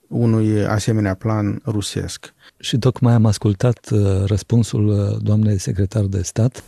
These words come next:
Speaker 1: Da, Karen Donfried, cum, uh, am auzit mai devreme, a spus că Statele Unite sunt profund îngrijorate în legătură cu relatările despre complotul, cum l-a numit ea, complotul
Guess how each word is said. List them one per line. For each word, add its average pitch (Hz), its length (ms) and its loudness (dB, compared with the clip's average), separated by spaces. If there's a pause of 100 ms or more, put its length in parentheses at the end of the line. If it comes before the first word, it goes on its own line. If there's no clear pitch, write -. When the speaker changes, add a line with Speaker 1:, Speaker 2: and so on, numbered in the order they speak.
(120)
Speaker 1:
Da, 175 380 2
Karen 143 320 2
Donfried, 123 480 0
cum, 117 260 -2
uh, 110 220 0
am 113 160 0
auzit 113 220 2
mai 110 140 2
devreme, 123 360 0
a 117 80 -2
spus 123 280 -4
că 120 140 0
Statele 117 400 2
Unite 120 300 2
sunt 117 300 0
profund 117 500 0
îngrijorate 117 720 2
în 135 60 4
legătură 120 500 0
cu 113 340 -2
relatările 110 560 0
despre 110 540 0
complotul, 127 560 0
cum 107 200 -2
l-a 107 100 0
numit 101 300 0
ea, 110 160 -2
complotul 120 640 0